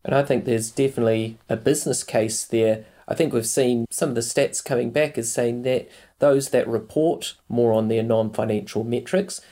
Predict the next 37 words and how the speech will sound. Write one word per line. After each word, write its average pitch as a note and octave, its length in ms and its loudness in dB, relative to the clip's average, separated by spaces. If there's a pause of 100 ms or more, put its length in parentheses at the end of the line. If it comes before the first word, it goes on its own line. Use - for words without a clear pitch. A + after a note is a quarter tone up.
(120)
that A2+ 120 0
are A2 220 4
being C#3+ 280 0
more B2 160 2
transparent B2+ 680 -2
about B2 460 0
whether B2 260 2
that - 160 -2
transparency A#2 640 0
is A2+ 200 -4
about A2+ 360 0
how A#2+ 180 2
well B2 280 4
we've C3 200 0
done A#2 220 2
or A2+ 240 0
how A2 360 0
badly A2+ 420 2
we've D#2 220 -2
done, - 380 -2 (220)
they're D3 220 4
actually B2 400 0
creating A#2 340 2
more C3 240 4
of C3+ 80 0
a A#2 60 2
return A2 500 0
for A2 180 -2
their G#2+ 180 2
investors, G#2 580 -2 (240)
and A#2 320 -2
they're A#2+ 120 2
getting A#2 240 0
more A2+ 180 4
attraction F#3 520 -2
from G#2 160 -2
investors. - 640 -4